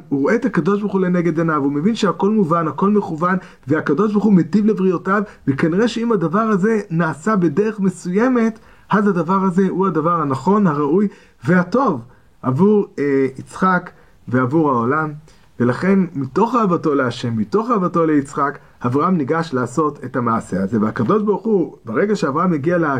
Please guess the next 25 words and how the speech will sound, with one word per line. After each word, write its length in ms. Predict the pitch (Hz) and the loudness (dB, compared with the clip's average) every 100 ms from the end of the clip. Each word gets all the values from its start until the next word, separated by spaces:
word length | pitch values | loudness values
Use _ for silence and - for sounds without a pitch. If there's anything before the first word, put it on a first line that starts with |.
| 127 127 | -4 -2
להבנה 560 | 123 123 117 127 151 | 0 0 0 0 0
הזאת, 240 | 170 165 151 | -2 -2 0
התבררה 500 | 117 131 143 160 240 | 0 0 0 0 -2
שהאהבה 380 | 180 147 165 | -2 -2 -2
שלו 240 | 226 233 208 | -2 0 2
ליצחק 520 | 165 156 - 233 214 - - - - | 2 0 -2 -2 -2 -12 -20 -6 2
היא 100 | 208 | 4
לא 200 | 311 311 | 4 2
אהבה 260 | 254 254 | 2 0
אקסטזית, 640 | 240 - - 202 208 170 151 | -2 -6 -2 0 0 -2 0
היא 80 | 151 | 0
לא 200 | 208 202 | 2 2
איזה 320 | 175 165 160 | 2 0 0
אהבה 360 | 165 139 190 190 - - 156 | 0 0 0 -2 -8 -4 2
רגשית 600 | 185 - - 220 220 - | 2 0 -6 -4 -2 2
נטו. 500 | 175 196 208 165 127 - - - | 2 4 2 -2 -4 -10 -20 -4
זה 100 | 131 | -2
בעצם 440 | 110 175 190 196 147 | -2 -2 0 0 0
אהבה 460 | 120 117 165 180 | -2 -2 0 0
ש-, 140 | 165 135 123 - - - | -2 -4 -6 -10 -14 -4
אהבה 260 | 113 151 170 | -2 0 -2
עמוקה 320 | 139 131 175 | -4 -2 0
יותר, 320 | 180 175 139 | 0 2 0
שרואה 460 | 127 131 117 - 196 | 0 0 0 0 0
ביצחק 680 | 165 131 - - 180 170 | 2 0 -2 -4 0 0